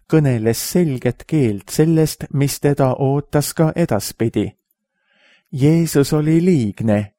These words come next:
ülearune. Iisraeli kodakond ei soovinud teda endale seltsiliseks, tema jaoks polnud ruumi. Kas on sinugi suhtumine Jeesusesse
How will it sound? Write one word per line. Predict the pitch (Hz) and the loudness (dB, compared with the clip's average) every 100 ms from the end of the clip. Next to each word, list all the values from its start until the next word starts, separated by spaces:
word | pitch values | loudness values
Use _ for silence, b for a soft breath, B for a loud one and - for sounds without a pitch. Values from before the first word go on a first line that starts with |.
| - | -2
ülearune. | 170 160 113 110 104 101 98 101 101 _ _ _ b b b b b b - | 2 2 2 0 0 0 0 -2 -4 _ _ _ b b b b b b 0
Iisraeli | 156 175 - 123 127 123 120 123 | 2 2 0 0 2 2 2 0
kodakond | - 175 156 135 151 143 135 - | 0 0 0 0 -2 -2 -4 -2
ei | 147 135 | 0 0
soovinud | - 180 160 131 135 135 - | 0 0 0 0 0 0 0
teda | 143 131 123 - | 0 2 0 2
endale | 160 135 113 107 104 | 2 2 0 0 -2
seltsiliseks, | - 170 180 - 151 147 143 143 - - - - | 0 -2 0 -2 -2 -2 -2 -4 -4 -14 -12 0
tema | 139 160 | 2 2
jaoks | 151 151 147 - - | 2 0 -2 -4 -6
polnud | 151 151 170 170 | -4 0 -2 0
ruumi. | 170 123 98 98 104 - _ _ _ _ _ _ _ _ _ _ _ _ _ _ _ _ _ _ | 0 0 -2 -4 -6 -8 _ _ _ _ _ _ _ _ _ _ _ _ _ _ _ _ _ _
Kas | - 156 - | -2 -2 0
on | 156 151 | 0 0
sinugi | 151 202 185 135 - 135 | 0 0 2 0 0 -2
suhtumine | - 165 - - 127 127 117 | 0 -2 -4 -2 0 2 0
Jeesusesse | 110 131 160 156 147 147 139 - 143 143 | 0 2 0 0 0 0 0 0 0 -2